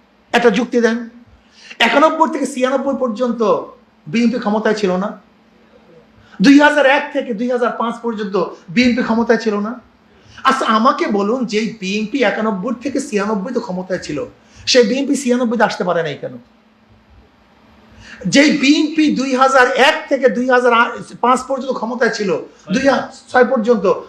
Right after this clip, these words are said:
তারা দুই হাজার আটে ক্ষমতায় আসতে পারে নাই কেন? বিপুল ভোটে হারছে কেন? এর কারণটা কি?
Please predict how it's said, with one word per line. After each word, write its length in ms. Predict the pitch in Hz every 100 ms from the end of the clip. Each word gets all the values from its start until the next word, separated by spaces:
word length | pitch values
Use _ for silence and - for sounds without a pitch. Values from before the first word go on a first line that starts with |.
| -
তারা 120 | 247
দুই 200 | 220 240
হাজার 240 | 269 262 254
আটে 340 | 240 240 226
ক্ষমতায় 480 | - - 233 247 -
আসতে 180 | - 208
পারে 180 | 208
নাই 120 | 202 170
কেন? 180 | 147 135 120 _ _ _ _
বিপুল 420 | 214 339 349 381
ভোটে 200 | 247 302
হারছে 320 | 262 247 - 214
কেন? 220 | 175 151 120 _ _ _ _ _ _ - - _ -
এর 80 | 220
কারণটা 420 | 208 202 185 147
কি? 140 | -